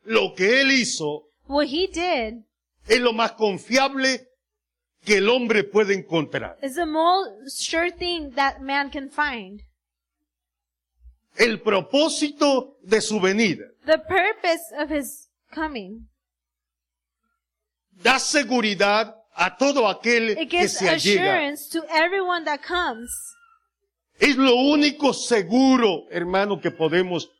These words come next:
Speaker 1: nosotros encontrar
Speaker 2: It's the only sure thing that we can find
Speaker 1: en los días que nosotros vivamos en esta tierra.
Speaker 2: in the days that we live on this earth.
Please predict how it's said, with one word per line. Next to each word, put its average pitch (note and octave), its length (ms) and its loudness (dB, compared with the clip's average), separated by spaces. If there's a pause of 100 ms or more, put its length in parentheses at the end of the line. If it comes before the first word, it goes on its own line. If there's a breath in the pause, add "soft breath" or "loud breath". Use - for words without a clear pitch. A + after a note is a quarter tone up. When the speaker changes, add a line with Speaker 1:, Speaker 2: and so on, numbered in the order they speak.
Speaker 1:
nosotros F3 580 -4
encontrar E3 1040 -4
Speaker 2:
It's D4 140 -4
the F4 100 0
only F#4 340 2
sure F#4+ 300 2
thing F#4 300 -4
that D4 160 2
we D4 100 -4
can D4 240 -6
find D#4 480 0
Speaker 1:
en G#3+ 200 0
los F#3 260 -2
días C4+ 380 2
que A3 140 -2
nosotros G#3+ 480 0
vivamos F3+ 540 0
en D#3+ 140 -2
esta E3+ 240 0
tierra. F3 320 2
Speaker 2:
in D#4+ 80 2
the E4+ 100 2
days E4+ 380 2
that G4 160 2
we F#4+ 100 0
live E4 240 2
on D#4 140 0
this D4 200 -4
earth. A#3+ 320 -4